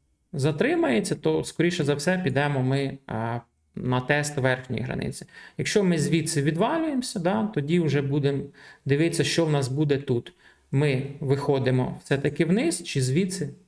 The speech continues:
йдемо вгору. Е, якщо ми отримаємо цей вихід вниз, то тоді, якщо ви плануєте десь там закупатись на спот, в довгострок бітком,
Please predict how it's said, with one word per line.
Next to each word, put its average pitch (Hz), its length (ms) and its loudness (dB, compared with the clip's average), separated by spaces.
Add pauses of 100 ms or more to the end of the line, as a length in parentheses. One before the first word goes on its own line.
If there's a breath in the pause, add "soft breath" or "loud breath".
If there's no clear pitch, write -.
йдемо 131 420 -2 (100)
вгору. 127 440 -2 (640 loud breath)
Е, 143 300 2
якщо 180 360 2
ми 226 160 4
отримаємо 202 680 2
цей 175 220 2
вихід 180 380 0
вниз, 247 500 0
то 170 920 0 (640)
тоді, 165 720 2
якщо 143 360 2
ви 147 140 2
плануєте 151 720 2
десь 135 240 0
там 131 200 0
закупатись 143 760 -2
на 139 120 2
спот, 220 460 0
в 139 80 -6
довгострок 135 640 0
бітком, 226 460 -2